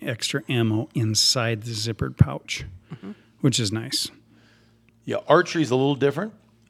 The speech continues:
Speaker 3: Um, I, I will tell you this, uh, we have the archery list on there.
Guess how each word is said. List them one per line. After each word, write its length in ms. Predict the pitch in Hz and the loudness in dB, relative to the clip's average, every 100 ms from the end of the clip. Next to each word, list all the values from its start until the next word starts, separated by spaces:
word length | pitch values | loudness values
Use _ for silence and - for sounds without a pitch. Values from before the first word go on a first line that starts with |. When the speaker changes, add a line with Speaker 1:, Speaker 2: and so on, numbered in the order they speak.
| - | 4
Speaker 3:
Um, 580 | 139 131 120 113 107 107 - | 6 6 4 0 -6 -10 2
I, 140 | 131 | 2
I 160 | 127 127 | 6 4
will 180 | 131 143 | 4 4
tell 180 | 156 139 | 4 4
you 80 | 120 | 4
this, 400 | 123 107 - - - | 2 0 -4 -12 -2
uh, 280 | 120 117 113 110 | 2 2 2 -4
we 200 | 107 131 | -2 2
have 160 | 135 127 | 4 4
the 60 | |
archery 360 | 113 123 - 131 | 2 0 0 -2
list 320 | 120 113 - | 0 -2 -2
on 260 | 113 117 120 | 0 0 0
there. 280 | 120 113 | 0 0